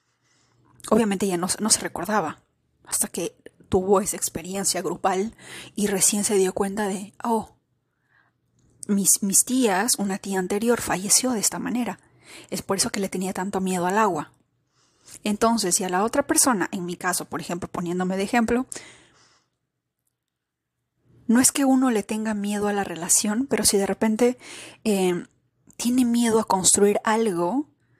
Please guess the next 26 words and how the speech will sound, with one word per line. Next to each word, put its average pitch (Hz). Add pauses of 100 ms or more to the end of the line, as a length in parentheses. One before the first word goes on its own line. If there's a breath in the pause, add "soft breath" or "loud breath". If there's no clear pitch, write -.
(240 soft breath)
porque 214
ese 233
algo 214
te 190
va 170
a 196
hacer 214
daño, 214 (600)
entonces, 254
¿qué 285
haces? - (100)
Lo 202
evitas. 208 (1500)
Desarrollas 208
exteriormente 214 (320 loud breath)
una 202
coraza, 202
te -
pones 190
muros, 220 (1200 soft breath)
pero 220
dentro 262
de 247
ti 240
anhelas 233
eso. -